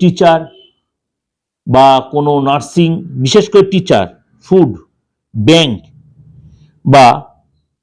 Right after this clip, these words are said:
এই ধরনের কোনো ক্রিয়েটিভ লাইন আপনার জন্য কিন্তু বেটার। বিশেষ করে টিচার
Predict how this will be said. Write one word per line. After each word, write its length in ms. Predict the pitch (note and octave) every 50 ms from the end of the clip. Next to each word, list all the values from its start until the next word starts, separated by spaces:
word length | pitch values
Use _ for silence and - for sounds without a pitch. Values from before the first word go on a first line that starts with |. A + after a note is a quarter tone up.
| _ _ _ _ _ _ _ -
এই 140 | D#3+ F#3 G3 E3+
ধরনের 300 | F#3+ G3+ G#3+ G#3 G#3+ G#3+ G#3 G3+
কোনো 160 | F#3+ D#3+ C#3 C3 C3 - - _ _ _ _ _ _ _ _ _
ক্রিয়েটিভ 440 | - F#3 G#3 A3 G#3+ - - G#3+ G3+ E3+ E3 D#3
লাইন 180 | B2+ A2+ A2+ - - - - - -
আপনার 300 | - - C#3+ E3 D#3+ C#3 C3 D#3+
জন্য 160 | E3 D3+ D3 C#3 - C3+
কিন্তু 260 | C3 A#2 - - D#3+ D2+ D#2+ -
বেটার। 260 | B2+ C3 B2+ B2 G#2+ G2 G#2+ C3
বিশেষ 200 | B2+ G#3 G#3+ G#3+ - -
করে 140 | D#3+ C3 B2+ B2+ -
টিচার 340 | E3+ E3 - - G3 F#3+ G3